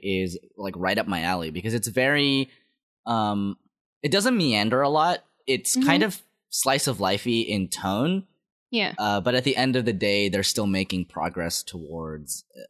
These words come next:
Speaker 1: a, a goal. Um,
Speaker 2: Yes.
Speaker 1: and there are elements of drama to it, but it doesn't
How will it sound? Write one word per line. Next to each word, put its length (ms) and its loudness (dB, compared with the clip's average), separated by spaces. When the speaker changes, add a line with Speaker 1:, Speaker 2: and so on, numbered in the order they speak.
Speaker 1:
a, 60 -14
a 20 -16
goal. 540 -8
Um, 140 -14
Speaker 2:
Yes. 460 -4
Speaker 1:
and 340 -4
there 200 2
are 160 4
elements 440 2
of 100 0
drama 320 2
to 260 -2
it, 200 0
but 120 0
it 120 -4
doesn't 400 -2